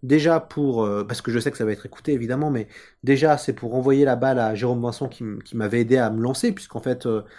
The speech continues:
il y a deux ans, le podcast est devenu indépendant sans Actu S F, où maintenant, euh, je suis totalement autonome.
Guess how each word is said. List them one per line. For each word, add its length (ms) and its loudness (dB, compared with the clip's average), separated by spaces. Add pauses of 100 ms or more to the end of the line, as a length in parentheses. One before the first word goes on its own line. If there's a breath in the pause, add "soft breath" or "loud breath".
(280 loud breath)
il 60 0
y 20 2
a 40 4
deux 220 6
ans, 80 6
le 140 2
podcast 380 -4
est 40 -4
devenu 460 -2
indépendant 580 0
sans 220 0
Actu 260 -4
S 140 -4
F, 260 -6
où 80 -14
maintenant, 460 -6
euh, 100 -8 (160)
je 160 -10
suis 180 -14
totalement 360 -2
autonome. 380 -6